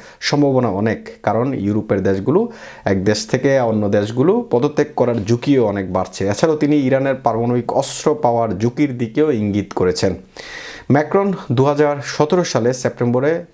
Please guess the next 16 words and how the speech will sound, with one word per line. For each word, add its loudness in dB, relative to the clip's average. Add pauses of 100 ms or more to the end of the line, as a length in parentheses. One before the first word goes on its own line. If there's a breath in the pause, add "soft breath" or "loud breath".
(120)
এই 2
বক্তৃতা 0
করেছিলেন, 0
আহ, -2
সরবন 0
ইউনিভার্সিটিতে, -2
যখন -2
তিনি 0 (520 loud breath)
রাষ্ট্রপতি 2
হিসেবে 0
শপথ -2
গ্রহণ 0
করেছিলেন। -2 (100)
তার 0
কিছুদিন -2 (100)
পরে 2